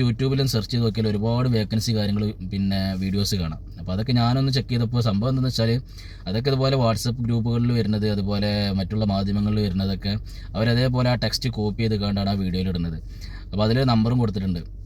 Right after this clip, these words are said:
ഒരുപാട് നമ്പർ കൊടുത്തിട്ടുണ്ട്. ആ നമ്പറുമായിട്ടാണ് കോൺടാക്ട് ചെയ്യുന്നത്. അതൊക്കെ ഓരോ ഏജൻസിൻ്റെ നമ്പറും കാര്യങ്ങളൊക്കെയാണ്. അപ്പോൾ ഈ ഏജൻസിൻ്റെ ഒക്കെ പിന്നെ ഇതിൽ വന്നിട്ടുണ്ടെങ്കിൽ ഞാൻ നേരത്തെ പറഞ്ഞില്ലേ, ചിലപ്പം വന്നിട്ടുണ്ടെങ്കിൽ ആ ജോലിക്കാവൂല. ഇപ്പോൾ ഹോസ്റ്റൽ ജോലിൻ്റെ വിഷയം തന്നെ പറയണ്ട. അപ്പോൾ വേറൊരു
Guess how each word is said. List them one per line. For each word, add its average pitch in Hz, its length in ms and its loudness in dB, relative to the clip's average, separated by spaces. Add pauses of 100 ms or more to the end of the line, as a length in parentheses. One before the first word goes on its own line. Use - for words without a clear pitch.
(200)
ഒരുപാട് 117 300 2
നമ്പർ 113 220 4
കൊടുത്തിട്ടുണ്ട്. 98 320 0
ആ 107 40 2 (140)
നമ്പറുമായിട്ടാണ് 110 520 0
കോൺടാക്ട് 92 240 -2
ചെയ്യുന്നത്. 104 200 -2
അതൊക്കെ 135 80 0
ഓരോ 135 100 2 (220)
ഏജൻസിൻ്റെ 120 420 2
നമ്പറും 104 320 2
കാര്യങ്ങളൊക്കെയാണ്. 87 500 -4 (920)
അപ്പോൾ 101 280 0 (600)
ഈ 101 40 0 (140)
ഏജൻസിൻ്റെ 117 460 2
ഒക്കെ 131 180 0 (560)
പിന്നെ 113 380 2
ഇതിൽ 117 200 0
വന്നിട്ടുണ്ടെങ്കിൽ 117 420 2
ഞാൻ 110 120 2
നേരത്തെ 110 240 0
പറഞ്ഞില്ലേ, 95 300 -2 (640)
ചിലപ്പം 104 280 -2
വന്നിട്ടുണ്ടെങ്കിൽ 113 480 2 (140)
ആ - 20 0 (140)
ജോലിക്കാവൂല. 104 560 0 (800)
ഇപ്പോൾ 90 220 -6
ഹോസ്റ്റൽ 87 320 0
ജോലിൻ്റെ 135 280 2 (100)
വിഷയം 123 260 0
തന്നെ 131 160 2
പറയണ്ട. 107 280 2
അപ്പോൾ 101 200 -4
വേറൊരു 131 360 2